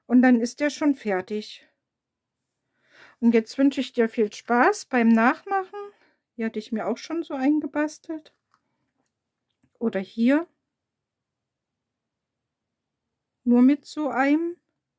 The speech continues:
Ich halte es euch mal hier hin. Seht ihr das schön? Ich glaube, ja, ihr müsstet das super sehen.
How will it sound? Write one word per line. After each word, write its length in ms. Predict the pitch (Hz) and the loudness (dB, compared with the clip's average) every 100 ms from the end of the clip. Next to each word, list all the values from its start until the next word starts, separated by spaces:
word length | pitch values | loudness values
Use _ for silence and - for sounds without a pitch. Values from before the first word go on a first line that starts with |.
| _ _ _ _ _ _ _ _ _ | _ _ _ _ _ _ _ _ _
Ich 80 | |
halte 240 | 214 214 214 | -10 -8 -10
es 60 | |
euch 60 | 214 | -6
mal 120 | 214 | -4
hier 160 | 208 240 | 0 4
hin. 260 | 285 349 _ _ | 4 2 _ _
Seht 280 | _ - 233 | _ -10 -8
ihr 80 | 339 | -6
das 200 | 349 359 | -8 -10
schön? 260 | - 381 415 _ _ _ _ _ _ _ _ _ _ _ _ _ _ _ _ _ _ _ _ _ _ _ _ _ _ _ _ _ _ _ _ | -14 -18 -18 _ _ _ _ _ _ _ _ _ _ _ _ _ _ _ _ _ _ _ _ _ _ _ _ _ _ _ _ _ _ _ _
Ich 160 | _ _ | _ _
glaube, 340 | 208 202 214 | -10 -8 -6
ja, 180 | 202 196 | -4 -4
ihr 120 | 190 | -6
müsstet 340 | 196 - - | -8 -10 -14
das 100 | 175 | -14
super 300 | - 190 185 | -14 -12 -12
sehen. 420 | 185 - 185 196 | -12 -12 -12 -12